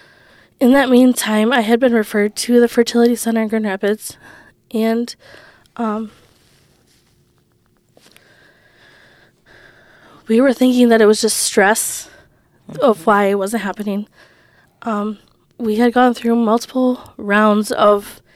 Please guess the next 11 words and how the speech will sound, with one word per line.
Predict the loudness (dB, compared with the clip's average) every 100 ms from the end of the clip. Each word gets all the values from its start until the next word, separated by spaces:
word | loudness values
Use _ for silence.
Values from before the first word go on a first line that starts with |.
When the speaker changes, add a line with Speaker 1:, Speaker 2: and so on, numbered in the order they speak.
| _ _
Speaker 1:
different | -8 -2 -2 2
drugs | 2 2 0 -4
that | -4
were | -2 -4 -6 -14 _ _
horrible. | _ _ 0 2 4 2 0 -4 _ -14
Speaker 2:
Mm. | -12 -12 -14 -20 _ _ _ _ _ _ 0
Speaker 1:
And, | 2 2 0 -2
um, | -4 -4 -6 -12 -8 0
we've | 2 4
met | 2 2
with | 4 4 4 -4 -20